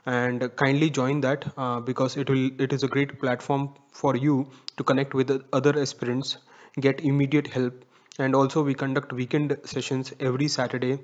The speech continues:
eleven A M I S T. So you can even join that, uh, to help you get kickstarted with your preparation.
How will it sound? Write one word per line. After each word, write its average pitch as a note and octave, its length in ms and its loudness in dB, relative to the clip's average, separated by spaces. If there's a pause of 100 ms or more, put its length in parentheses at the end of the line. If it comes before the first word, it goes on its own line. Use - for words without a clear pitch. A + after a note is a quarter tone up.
(360)
eleven C3+ 420 2
A C3 200 2
M C3 120 0
I C3 140 0
S C#3+ 160 2
T. B2+ 220 -4 (1080)
So C#3 300 6
you C3+ 220 2
can C3+ 180 4
even C#3 240 4
join C3+ 320 2
that, C3+ 500 -2
uh, B2 240 0
to C3 340 2
help C3 260 4
you C3+ 80 4
get B2+ 180 -2
kickstarted B2+ 540 -2
with B2 180 -4
your A#2+ 80 -4
preparation. A#2+ 560 -6